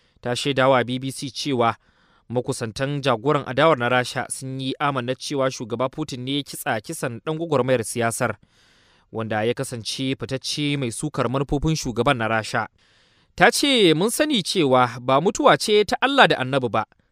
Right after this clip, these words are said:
kashe shi aka yi." Missis Yamash ta ce babu wanda ya san inda gawar Mister Navalny take ko kuma yaushe za a baiwa 'yan uwansa. Ta ci gaba da cewa dokokin Rasha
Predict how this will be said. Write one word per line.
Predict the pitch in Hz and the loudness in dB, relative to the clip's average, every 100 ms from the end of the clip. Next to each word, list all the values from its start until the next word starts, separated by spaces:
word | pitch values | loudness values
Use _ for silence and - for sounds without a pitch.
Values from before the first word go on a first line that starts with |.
| _ _ | _ _
kashe | - 220 170 | -2 2 2
shi | 139 | 2
aka | 135 - | -2 -2
yi." | 113 107 - _ _ _ | -6 -8 -14 _ _ _
Missis | 113 - 120 123 | -8 -6 -6 -4
Yamash | 120 143 127 | 4 4 4
ta | - 139 | 0 -2
ce | - 165 139 120 | -2 -2 -2 0
babu | 170 269 208 | 2 2 4
wanda | 143 120 117 | 4 2 0
ya | 139 | -2
san | - 175 | -6 -6
inda | 175 131 120 | -4 0 0
gawar | 110 151 196 190 | 2 2 2 0
Mister | 143 127 | -4 -6
Navalny | 117 156 170 | -4 -2 -2
take | 127 127 - 113 - _ _ _ _ | -4 -6 -8 -10 -12 _ _ _ _
ko | 139 | -6
kuma | 160 156 | 0 0
yaushe | 123 - 160 156 | 0 0 0 2
za | 165 170 | 4 4
a | 127 | 4
baiwa | 151 143 127 113 | 4 6 4 2
'yan | 131 123 | -4 -10
uwansa. | 127 123 - 123 104 _ _ | -8 -6 -4 -4 -4 _ _
Ta | - 113 | -6 -4
ci | 127 | -4
gaba | 120 127 127 | 0 6 6
da | 123 | 4
cewa | - 147 123 127 | -2 0 4 4
dokokin | 131 135 143 139 156 147 147 | 2 -2 -2 -4 -6 -6 -2
Rasha | 147 143 135 127 | 4 4 4 -2